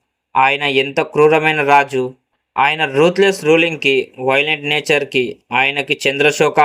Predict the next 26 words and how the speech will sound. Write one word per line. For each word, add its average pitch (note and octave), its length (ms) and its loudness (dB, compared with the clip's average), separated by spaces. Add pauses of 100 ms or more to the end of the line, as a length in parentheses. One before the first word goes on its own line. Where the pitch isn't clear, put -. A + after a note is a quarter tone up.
(160)
అనే C3+ 200 -2
నేమ్ C3+ 300 -2
కూడా C#3+ 200 2
పెట్టారు. B2+ 520 -2 (460)
అంటే D#3 320 -2 (280)
ఎంత C#3+ 280 -2 (120)
రూత్‌లెస్ E3 420 0
కింగో D#3 280 0
అర్థం C#3+ 300 0
చేసుకోండి. C3 580 -2 (440)
అయితే D#3 320 -2 (160)
అంత C#3 240 -2 (100)
రూత్‌లెస్ F3+ 480 2
కింగ్‌ని D#3+ 400 -2 (440)
ఓ D3 160 4
మంచి D3 380 -2
కింగ్‌లా D#3+ 380 2
మార్చడానికి, D3 800 0 (260)
అశోకుడి D3+ 460 0
లైఫ్‌ని C#3+ 500 -2 (100)
టర్న్ D3 340 0
చేయడానికి D3 540 0 (440)
రీజన్ C3+ 560 -2 (360)
చరిత్రలో D#3 540 0
మచ్చగా D3 440 0
మిగిలిపోయిన C#3+ 600 2